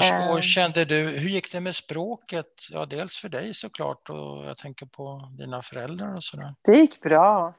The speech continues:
Speaker 2: med språket,
Speaker 1: Mm.
Speaker 2: för de
Speaker 1: Mm.
Speaker 2: tycker jag, de lärde sig snabbt, framförallt pappa som jobbade.
Speaker 1: Mm.
Speaker 2: Mamma jobbade också då som sjuksköterska, men,
Speaker 1: Ja.
Speaker 2: eh,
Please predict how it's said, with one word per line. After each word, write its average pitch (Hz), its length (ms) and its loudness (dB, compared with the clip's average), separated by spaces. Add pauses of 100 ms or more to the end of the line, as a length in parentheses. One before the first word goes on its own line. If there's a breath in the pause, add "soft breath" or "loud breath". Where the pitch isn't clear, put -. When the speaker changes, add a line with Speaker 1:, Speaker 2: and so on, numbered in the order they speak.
(120)
Speaker 2:
med 170 160 -8
språket, 156 440 -4
Speaker 1:
Mm. 170 120 -4
Speaker 2:
för - 100 -6
de 156 220 4
Speaker 1:
Mm. 165 100 -4
Speaker 2:
tycker 156 320 -2
jag, 156 200 4
de 165 180 2
lärde 160 260 4
sig 160 180 -4
snabbt, - 280 -4
framförallt 156 420 2
pappa - 340 -2
som 151 200 -8
jobbade. - 420 0
Speaker 1:
Mm. 131 540 -4
Speaker 2:
Mamma 165 280 4
jobbade 156 340 2
också - 260 -2
då - 180 0
som - 340 -8
sjuksköterska, - 840 -2
men, 151 280 -2
Speaker 1:
Ja. 120 400 -6
Speaker 2:
eh, 143 120 6